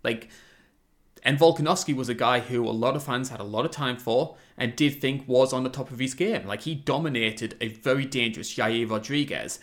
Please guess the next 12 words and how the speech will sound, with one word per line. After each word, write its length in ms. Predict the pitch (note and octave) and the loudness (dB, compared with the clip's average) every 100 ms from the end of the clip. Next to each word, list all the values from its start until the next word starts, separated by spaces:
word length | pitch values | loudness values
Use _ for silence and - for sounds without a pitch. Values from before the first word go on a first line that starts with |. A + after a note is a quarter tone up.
| - - _ _ _ | -18 -20 _ _ _
And 160 | A#2+ C3+ | 0 4
now 100 | C#3 | 4
we 100 | C#3+ | 6
have 160 | C3+ B2+ | 4 4
s-, 160 | - - _ _ _ - | 0 -10 _ _ _ -4
a 140 | A#2+ | 2
lot 140 | B2+ | 4
of 80 | B2 | 2
people 300 | C3+ C3 C3 | -2 -4 -4
picking 320 | A2+ C#3 B2+ A#2 | -6 -6 -4 -2
against 360 | A2 F#3+ G#3+ | 0 -2 -2
him, 140 | - | -6